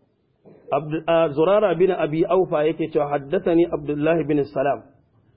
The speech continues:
Qala, yake cewa, "Lamma qadima an-nabi sallallahu alaihi wa sallam al-Madinata," lokacin da annabi ya je Madina,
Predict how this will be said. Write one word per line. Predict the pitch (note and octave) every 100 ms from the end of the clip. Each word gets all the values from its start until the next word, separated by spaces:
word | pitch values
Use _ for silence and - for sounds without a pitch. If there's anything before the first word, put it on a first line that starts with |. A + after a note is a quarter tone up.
| _
Qala, | D3+ F3+ E3+
yake | F3 F3+ D#3+ -
cewa, | D#3+ C#3 C3+ C#3 - _ _ _ _
"Lamma | C3 C#3+ F#3+ F3 E3 F3+
qadima | E3+ D#3+
an-nabi | D#3 D3 C#3+ E3
sallallahu | D3+ D#3+ D#3 D3 D3+ D3+
alaihi | D3 D3+
wa | F3 G#3
sallam | D3+ D#3 D3
al-Madinata," | C3+ B2 G#2+ C#3+ C#3+ C#3+
lokacin | C3+ D#3+ E3 D#3+ D3+
da | C3+
annabi | C#3 D3 C3+
ya | C3+
je | C#3
Madina, | C3 A#2+ B2+